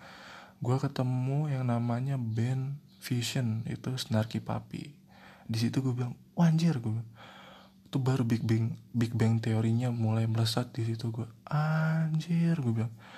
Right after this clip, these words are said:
"Keren banget," gue gitu dalam diri gue sendiri kayak, "Wah, gila, gue harus nekunin drum sih.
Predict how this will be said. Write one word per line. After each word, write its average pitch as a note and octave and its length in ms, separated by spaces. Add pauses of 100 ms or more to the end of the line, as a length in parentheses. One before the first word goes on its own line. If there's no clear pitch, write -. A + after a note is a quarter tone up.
(420)
"Keren C#3+ 320
banget," D#3+ 480
gue A2+ 240
gitu C3 240
dalam A2 320
diri A2 160
gue A2 160
sendiri A#2 400
kayak, - 160
"Wah, B2 320
gila, A#2+ 320
gue C3 160
harus - 160
nekunin A2+ 480
drum C#3+ 240
sih. D3+ 160